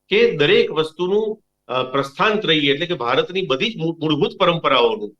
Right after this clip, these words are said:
એ જે સનાતન ધારામાં રહેલું છે તેના મૂળિયા ક્યાંક ને ક્યાંક ભગવદ્ ગીતા સુધીના છે, ભગવદ્ ગીતામાંથી આવે છે.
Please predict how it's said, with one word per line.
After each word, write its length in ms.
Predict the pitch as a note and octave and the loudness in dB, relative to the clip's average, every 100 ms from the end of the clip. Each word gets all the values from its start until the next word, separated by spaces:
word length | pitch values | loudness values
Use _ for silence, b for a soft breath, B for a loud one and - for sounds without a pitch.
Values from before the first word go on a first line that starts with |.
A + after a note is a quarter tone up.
| _ _ D3+ | _ _ -4
એ 100 | D3+ | 2
જે 140 | E3+ | 2
સનાતન 500 | - D3 E3+ G3 F3+ | 2 2 2 0 -4
ધારામાં 500 | - A#2+ F3 G#3 F#3 | -2 0 0 2 0
રહેલું 280 | D3+ D3+ D#3+ | 0 -2 -4
છે 160 | F#3+ | -8
તેના 460 | G#3 _ - D3 C#3 | -10 _ -4 0 0
મૂળિયા 380 | C3 C#3+ D3 B2 | 0 0 0 0
ક્યાંક 240 | C3+ C3 C3 | -2 -4 -4
ને 80 | A#2+ | -4
ક્યાંક 280 | B2 G#2+ | -2 -2
ભગવદ્ 300 | G2+ A#2 B2 | -6 -6 -6
ગીતા 280 | F#2+ G#2+ D3 | -6 -6 -6
સુધીના 440 | C#3+ A2 G#2+ F#2+ F2+ | -6 -4 -2 -2 -2
છે, 100 | - | 0
ભગવદ્ 260 | G#2+ C#3 A2 | 2 2 0
ગીતામાંથી 540 | A2+ D#3 D3+ - G2+ | 0 0 0 0 -6
આવે 140 | F3 | -12
છે. 300 | - - - | -10 -12 -12